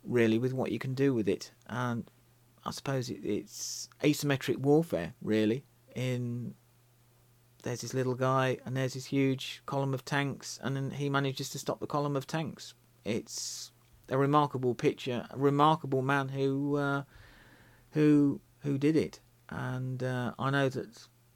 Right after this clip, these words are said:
probably if you search it, I will see if I can find that link as well, 'cause I'm sure that someone researched and found out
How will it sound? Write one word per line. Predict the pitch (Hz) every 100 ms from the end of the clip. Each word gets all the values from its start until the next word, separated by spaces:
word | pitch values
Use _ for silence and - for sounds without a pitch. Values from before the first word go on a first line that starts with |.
| _ _ _ _ _ _ _ _ _ -
probably | 208 214 190 185 170
if | 151
you | 175 160 160 - _ _
search | - - 190 147 -
it, | 135 - - - -
I | 175
will |
see | 175 226
if | 214
I | 190
can | 175 165
find | 175 160 147
that | 139
link | 131 135 135
as | 123
well, | 135 135 120 110
'cause | 135
I'm | 135
sure | 131 - 170 165
that | 147
someone | - 147 139 135 135
researched | 135 139 135 - 127 113 -
and | 123 113 -
found | - 123 123 117
out | 107